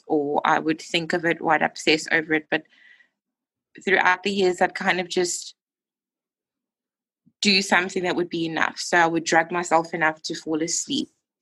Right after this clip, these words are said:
that night, or I would just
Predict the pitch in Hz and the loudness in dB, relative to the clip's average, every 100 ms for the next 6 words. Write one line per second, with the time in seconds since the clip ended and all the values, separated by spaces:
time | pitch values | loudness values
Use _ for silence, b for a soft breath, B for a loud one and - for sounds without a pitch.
0 | _ 170 160 - 170 - - - - 160 | _ 2 2 2 -2 -2 -4 -18 -4 0
1 | 156 151 147 B B B B B _ _ | 2 0 -6 B B B B B _ _
2 | _ _ _ _ _ _ - 180 180 - | _ _ _ _ _ _ 2 4 4 -2
3 | _ - 190 | _ -8 -8